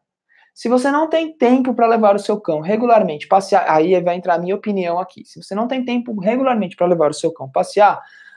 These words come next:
é... existe duas coisas.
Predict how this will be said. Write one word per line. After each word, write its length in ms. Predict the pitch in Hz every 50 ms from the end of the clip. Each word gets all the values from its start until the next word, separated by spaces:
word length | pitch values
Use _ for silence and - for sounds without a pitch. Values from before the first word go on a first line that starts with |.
| - _ -
é... 500 | 170 165 165 165 160 160 160 160 - - - _ _ _ _ _ _ _ _ _ _ _ _ _ _ _ _ _ _ _ _ _ _ _ _ _ _ _ _ _ _ _ -
existe 880 | 214 233 208 180 180 185 214 233 240 - - - - 269 269 277 269 -
duas 420 | 190 180 208 240 269 269 269 -
coisas. 720 | - - 202 165 135 117 127 - - - - - - _